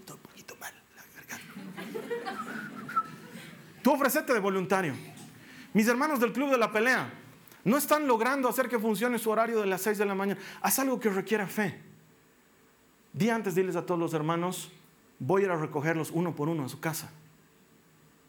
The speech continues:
Vas a necesitar fe para hacer eso. Haz algo que te, te empuje a creerle a Dios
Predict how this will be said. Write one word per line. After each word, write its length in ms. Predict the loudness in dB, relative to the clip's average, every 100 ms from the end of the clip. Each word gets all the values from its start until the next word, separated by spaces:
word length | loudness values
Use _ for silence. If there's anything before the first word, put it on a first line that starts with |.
| _ _ _
Vas 260 | -2 -2
a 40 | -2
necesitar 540 | -4 -4 -8 -4 -4
fe 200 | -2 -2
para 200 | -2 -8
hacer 180 | -12 -16
eso. 200 | -18 -20 -20 _ -20 -20 -20 -20 -20 -20 _ _ _ _ _ _ _ _ -20 _ _ -20 _ _ _ -6
Haz 180 | -4 -2
algo 400 | -2 0 -2 -4
que 80 | -8
te, 340 | -8 -8 -8 -16 -20 -20 -12
te 80 | -10
empuje 460 | -4 -2 -2 -6 -12 -20 _ _ _ -20 -20 -20 _
a 120 | -12 -6
creerle 560 | -2 0 0 0 -2
a 80 | -2
Dios 420 | 0 0 0 -6